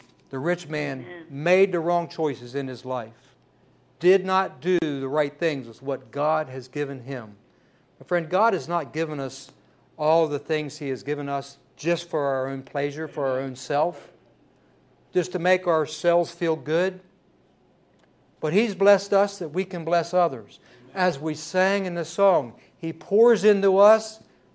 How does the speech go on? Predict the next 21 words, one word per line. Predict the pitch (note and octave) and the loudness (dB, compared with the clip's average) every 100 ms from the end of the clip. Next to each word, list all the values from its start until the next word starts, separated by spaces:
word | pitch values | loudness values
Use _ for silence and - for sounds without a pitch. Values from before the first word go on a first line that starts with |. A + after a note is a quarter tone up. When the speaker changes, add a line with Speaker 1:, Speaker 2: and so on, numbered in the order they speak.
| _ _ _ _ - | _ _ _ _ -8
Speaker 1:
that | D3+ C3+ | -4 -4
we | B2 D#3+ F3 | -6 -6 -6
can | F3 C#3 | -8 -14
pour | B2+ - E3 D#3+ | -14 -12 -8 -8
into | D#3+ D3 D3 D3 C3+ | -8 -8 -10 -12 -14
the | A#2+ | -10
lives | B2 B2+ B2+ A#2+ | -6 -6 -6 -10
of | B2 | -10
others. | A#2+ G#2 G#2+ - - _ _ _ _ _ | -10 -12 -20 -20 -20 _ _ _ _ _
So | - | -10
we | E3 A3 | -2 0
could | A3+ D#3 | 0 -4
pour | - A3 G#3+ | 0 2 4
into | G#3 | 2
them, | F3+ F#3+ G3 F#3 | 0 0 -2 -4
Speaker 2:
Amen. | D#3 E3+ - _ - | -14 -20 -20 _ -8
Speaker 1:
you | F3 | 0
know, | F3+ F3+ F3 E3 C#3+ | 2 2 -2 -16 -4
the, | D#3+ D#3 D#3 D#3 | 0 0 -2 -8
the | D3 C3+ | -4 -4
material | C#3 - G3 A3 A#3 A3+ - | -6 0 6 8 8 4 -14